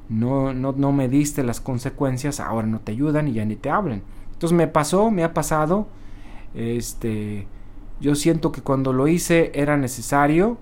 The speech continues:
pero sí corté esas naves, ¿verdad? Que pudieron haberme ayudado.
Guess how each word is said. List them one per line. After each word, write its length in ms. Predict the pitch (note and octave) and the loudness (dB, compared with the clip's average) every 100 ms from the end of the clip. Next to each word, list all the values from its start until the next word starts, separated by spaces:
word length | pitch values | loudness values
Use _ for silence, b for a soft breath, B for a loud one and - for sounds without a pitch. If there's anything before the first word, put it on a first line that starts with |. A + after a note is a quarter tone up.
| B B B - - | B B B -8 -4
pero 200 | A#2+ G#2+ | -2 0
sí 200 | - D3 | 0 0
corté 420 | C3 A#2+ - A#2+ | 0 -2 0 -2
esas 420 | A2+ A#2 G2+ - | -2 -6 -6 -2
naves, 480 | A2+ G#2 G2+ F#2 G2+ | -2 -2 -4 -8 -8
¿verdad? 280 | G2 G#2 A2+ | -10 -10 -10
Que 180 | - F#2+ G2 - - - | -10 -12 -12 -14 -14 -10
pudieron 440 | A2 G#2 G#2 G#2+ G2+ | -8 -6 -6 -4 -4
haberme 380 | F#2+ G#2 G2+ | -4 -4 -4
ayudado. 460 | F#2 F2+ G2 G#2 F#2 | -6 -6 -8 -8 -10